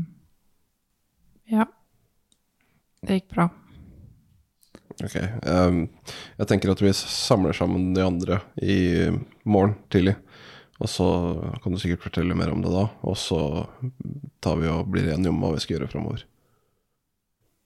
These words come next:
Speaker 2: Jeg er trøtt nå, så jeg går og legger meg. De andre er oppe og har lagt seg.
Speaker 1: Ja, det er nok, eh, lurt. Vi,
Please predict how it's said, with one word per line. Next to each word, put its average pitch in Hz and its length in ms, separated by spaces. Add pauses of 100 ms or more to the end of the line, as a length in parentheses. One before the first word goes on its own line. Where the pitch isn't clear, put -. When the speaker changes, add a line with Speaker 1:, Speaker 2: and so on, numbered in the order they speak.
(460)
Speaker 2:
Jeg 90 140
er 92 140
trøtt - 300
nå, 95 120
så - 160
jeg 90 420 (120)
går 87 160
og 87 40
legger - 200
meg. - 120 (120)
De 101 120
andre 87 240 (120)
er - 240
oppe - 180
og - 100
har - 140
lagt - 240
seg. 123 100 (1500)
Speaker 1:
Ja, 196 260 (300)
det 185 100
er 190 260
nok, 180 460
eh, 190 220 (260)
lurt. - 460 (1600)
Vi, 214 120